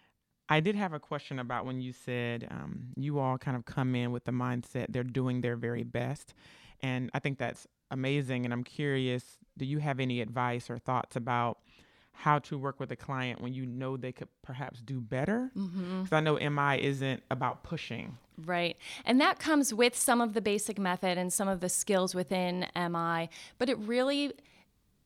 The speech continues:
Speaker 2: is drawing out from the person. So they may be doing the best they can at any given moment. And the question really is, what would you like to be better to the client? What would you like to have changed in your life?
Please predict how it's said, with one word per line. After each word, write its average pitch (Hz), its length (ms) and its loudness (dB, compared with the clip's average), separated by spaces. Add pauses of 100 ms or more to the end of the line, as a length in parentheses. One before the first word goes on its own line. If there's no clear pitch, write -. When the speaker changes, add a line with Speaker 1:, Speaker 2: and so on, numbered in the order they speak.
Speaker 2:
is 208 260 4
drawing 202 480 0
out 180 320 2
from 180 400 0
the 185 80 -6
person. 170 480 -4
So 185 400 2
they 220 180 0
may 262 200 0
be 302 100 0
doing 214 320 0
the 202 60 -2
best 190 280 -2
they 214 140 0
can 170 380 -4
at 170 120 -6
any 170 200 -6
given 175 280 -4
moment. 165 380 -6 (120)
And 320 400 0
the 214 60 -4
question 254 460 -4
really 240 420 -2
is, 196 360 -4 (340)
what 269 240 -4
would 320 120 -4
you 285 120 -4
like 214 260 -2 (100)
to 196 340 -2
be 190 160 -4
better 175 340 -4 (760)
to - 100 -8
the 165 100 -10
client? - 360 -10
What 233 220 -2
would 320 100 -2
you 302 120 -2
like 196 340 -2
to 190 100 -8
have 160 460 -8 (200)
changed 175 560 -4
in 165 340 -6
your 156 260 -6
life? 147 500 -12